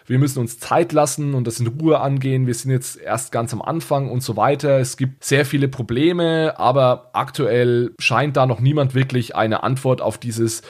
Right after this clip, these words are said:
auf diese Auswirkungen auf das Bankensystem zu haben. Und ein zweites Thema, das mir gefehlt hat, das habe ich vorhin schon angesprochen, ist eben, dass digitale Zentralbankwährungen eine Art Bargeldersatz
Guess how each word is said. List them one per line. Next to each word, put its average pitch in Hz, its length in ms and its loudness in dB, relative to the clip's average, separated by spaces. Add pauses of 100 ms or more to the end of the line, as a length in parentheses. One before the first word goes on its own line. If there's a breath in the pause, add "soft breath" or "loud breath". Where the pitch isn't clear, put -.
(140 loud breath)
auf - 180 -8
diese 107 480 -2
Auswirkungen 131 640 0
auf 98 160 -2
das 110 160 -6
Bankensystem 101 840 -4
zu 101 240 -4
haben. 85 340 -2 (1000 soft breath)
Und 143 160 2
ein 131 80 0
zweites 202 420 2
Thema, 180 240 0
das 160 160 0
mir 156 80 -2
gefehlt 151 460 -2
hat, 139 240 2
das 127 160 -4
habe 123 140 -2
ich - 120 -6
vorhin 143 300 0
schon 127 120 -4
angesprochen, 143 640 -2
ist 139 220 -2
eben, 139 300 -2
dass 127 180 -2
digitale 135 540 -2
Zentralbankwährungen 139 1400 0 (540)
eine 131 300 0
Art 117 300 0
Bargeldersatz 123 1040 0